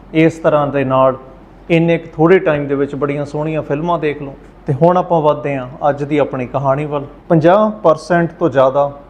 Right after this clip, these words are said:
ਐਮ ਪੀ, ਪੰਜਾਹ ਤੋਂ ਵੀ ਸ਼ਾਇਦ ਜ਼ਿਆਦਾ ਹੀ ਨੇ, ਹੁਣ ਤਾਂ ਸ਼ਾਇਦ ਸੱਠ ਹੀ ਹੋ ਗਏ ਆ। ਤੇ ਜਿਹੜੇ ਐਮ ਪੀ ਨੇ, member of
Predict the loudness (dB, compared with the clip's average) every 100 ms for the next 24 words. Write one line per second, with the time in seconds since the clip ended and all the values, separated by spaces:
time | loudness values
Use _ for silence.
0 | -4 -2 -2 -2 -2 -4 -8 0 2 4
1 | 2 -2 0 0 2 2 4 2 0 -6
2 | -6 -8 -2 -2 0 -2 0 0 0 2
3 | 0 -2 -6 -20 -20 -16 -2 0 2 -2
4 | -8 -18 -4 2 2 2 0 0 0 0
5 | 0 0 0 2 0